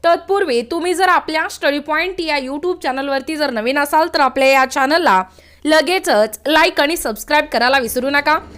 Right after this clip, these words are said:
चला तर मग, वेळ वाया न घालवता, लाडकी बहीण योजनेसंदर्भात अधिवेशनाच्या दिवशी लाडक्या बहिणींना सरकारचं काय गिफ्ट आहे आणि या योजनेबाबत घेतलेला हा मोठा निर्णय काय आहे,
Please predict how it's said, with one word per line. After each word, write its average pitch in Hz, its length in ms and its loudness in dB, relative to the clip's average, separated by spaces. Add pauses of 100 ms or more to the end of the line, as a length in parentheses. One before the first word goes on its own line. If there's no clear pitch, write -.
(280)
चला 359 260 4 (100)
तर 349 100 -2
मग, 349 300 2
वेळ 294 200 4
वाया 302 360 4
न 269 220 2
घालवता, 262 680 2 (220)
लाडकी 311 460 4
बहीण 330 360 2
योजनेसंदर्भात 285 1120 2 (220)
अधिवेशनाच्या 320 1000 4 (120)
दिवशी 240 580 2 (260)
लाडक्या 311 520 4
बहिणींना 311 600 2
सरकारचं 339 680 0
काय 285 200 4
गिफ्ट 269 300 -4
आहे 294 420 2 (280)
आणि 262 140 2
या 302 120 6
योजनेबाबत 302 880 4
घेतलेला 277 420 2
हा 302 120 0
मोठा 262 440 0
निर्णय 302 340 4
काय 285 260 4
आहे, 269 420 0